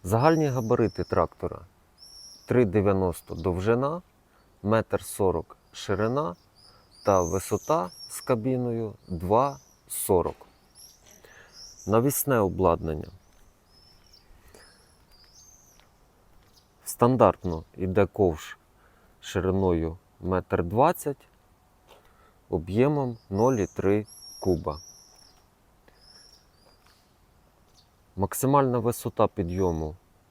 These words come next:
два вісімнадцять і висота скидання метр вісімдесят п'ять. Кліренс трактора складає, це мінімальна точка по мостах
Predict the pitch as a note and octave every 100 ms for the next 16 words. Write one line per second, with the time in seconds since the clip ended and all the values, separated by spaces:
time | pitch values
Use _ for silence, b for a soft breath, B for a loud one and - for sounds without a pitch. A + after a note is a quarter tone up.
0 | _ F2+ F2+ G#2 F2 F2 - F#2+ A2 C#3
1 | E3+ F3 E3+ _ _ - G2 F#2+ F#2+ F#2+
2 | - F#2 - - F2+ F2 A#2 E3 E3 D#3+
3 | b b b b F#2+ A2+ - C3+ E2+ E2
4 | F2 D#2+ D#2+ G2 F#2+ _ - E2 - _
5 | _ _ _ _ _ - B2 C#3+ G#2+ F#2+
6 | F2 - - _ _ _ - G2+ - F#2+
7 | F2+ - - F#2+ F#2 F2 D#2+ - - -
8 | - - F#2+ G2 G#2+ A2 G2+ F#2+ F#2 G2
9 | - - F2 - - - - - - -
10 | G2 F#2 E2 E2 - - F2+ G2 - -
11 | F#2 D#2+ -